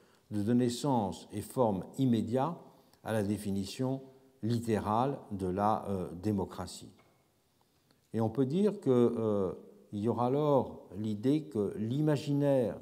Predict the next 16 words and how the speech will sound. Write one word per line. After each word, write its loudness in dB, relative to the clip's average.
se -14
forgera, -2
une -2
sorte -4
d'imaginaire 2
référendum -4
dans -4
les, -8
d'imaginaire 0
référendaire -2
dans -6
les -4
démocraties. -10
Imaginaire, 2
euh, 0
considérant 0